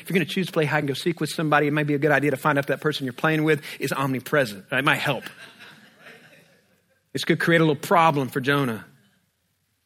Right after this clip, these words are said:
And, and this is what makes you scratch your head, is he, he, he knew this.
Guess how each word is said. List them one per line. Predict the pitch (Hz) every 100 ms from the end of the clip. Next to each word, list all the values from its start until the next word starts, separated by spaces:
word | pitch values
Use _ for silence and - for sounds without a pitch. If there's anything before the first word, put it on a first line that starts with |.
| _ _ _ _ _ _ _ _ _ _ -
And, | 127
and | - 160
this | 185 220
is | 170
what | 165 135 - -
makes | 151 -
you | 143
scratch | 160 143 135
your |
head, | 127 151 135
is | 117
he, | 202 -
he, | 143 196
he | 151 214
knew | 165 196
this. | 87 - - -